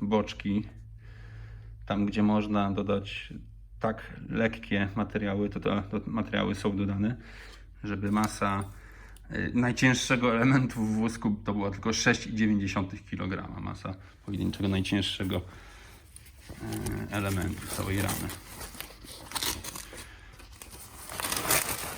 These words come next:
Hop. Hop. Hop. Jest,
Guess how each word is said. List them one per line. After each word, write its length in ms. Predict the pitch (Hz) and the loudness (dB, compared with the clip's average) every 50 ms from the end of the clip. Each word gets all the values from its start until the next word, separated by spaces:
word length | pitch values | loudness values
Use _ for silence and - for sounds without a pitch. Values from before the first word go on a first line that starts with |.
| - - - | -6 -2 -2
Hop. 200 | 175 - - - - - - - - - - - - - - - - - - - - - - - - - - - - - - - - | -2 -2 -2 -4 -12 -12 -12 -14 -14 -14 -14 -12 -12 -8 -4 0 2 4 4 4 4 2 0 -2 -2 -2 -2 -4 -6 -8 -12 -12 -10
Hop. 260 | - - - 117 - - - - - - - - - - - - - - - - - - - - - - - - - - - - - - - - - - - - - - - - - - - - - - - - - - - - - - - - - - - - | -6 -4 -4 -2 0 0 -2 -2 -4 -6 -8 -8 -8 -8 -8 -8 -6 -6 -4 -2 -2 -2 0 -2 -2 -4 -2 -2 2 4 4 6 6 6 6 6 4 4 6 8 8 8 8 4 0 -10 -10 -12 -12 -14 -16 -16 -14 -14 -12 -14 -14 -14 -14 -14 -14 -14 -12 -8
Hop. 160 | - - - - - - - - - - | -8 -8 -6 -8 -10 -12 -14 -14 -8 -2
Jest, 580 | - 110 101 101 101 - - - - - - - | 0 2 2 2 2 2 2 2 2 2 0 -4